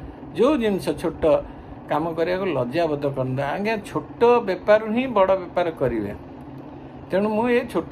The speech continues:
ବେପାରଟା କରି, ଛୋଟ ବେପାର କରନ୍ତୁ, ହଠାତ୍ ବଡ଼ ବେପାରକୁ ଯାଆନ୍ତୁ ନାହିଁ। ବଡ଼ ବେପାର risk ବହୁତ ରହୁଛି, ଆପଣ loss ହେବାର chance ବି ବହୁତ ରହୁଛି। loss ହେଲେ ଆପଣ ସମ୍ଭାଳି ପାରିବେନି। ଛୋଟ ବେପାରଟା loss ହେଲେ ଆପଣ ସମ୍ଭାଳି ଦେଇପାରିବେ, ଅଳ୍ପ ପଇସା invest ଅଛି।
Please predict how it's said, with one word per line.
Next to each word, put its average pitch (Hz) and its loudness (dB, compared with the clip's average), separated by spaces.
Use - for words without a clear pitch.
ବେପାରଟା 214 -2
କରି, 220 0
ଛୋଟ - -6
ବେପାର 202 0
କରନ୍ତୁ, 190 0
ହଠାତ୍ 185 2
ବଡ଼ 170 2
ବେପାରକୁ 175 -2
ଯାଆନ୍ତୁ 143 0
ନାହିଁ। 170 -6
ବଡ଼ 147 0
ବେପାର 160 0
risk 139 -4
ବହୁତ 156 -2
ରହୁଛି, 151 -2
ଆପଣ 151 0
loss 143 4
ହେବାର 165 2
chance 135 -2
ବି 165 0
ବହୁତ 156 0
ରହୁଛି। 147 0
loss 139 4
ହେଲେ 165 2
ଆପଣ 156 -2
ସମ୍ଭାଳି 139 0
ପାରିବେନି। 156 -4
ଛୋଟ 196 0
ବେପାରଟା 233 2
loss 196 6
ହେଲେ 214 0
ଆପଣ 214 0
ସମ୍ଭାଳି 147 0
ଦେଇପାରିବେ, 127 -4
ଅଳ୍ପ 247 4
ପଇସା 220 -2
invest 190 -4
ଅଛି। - -8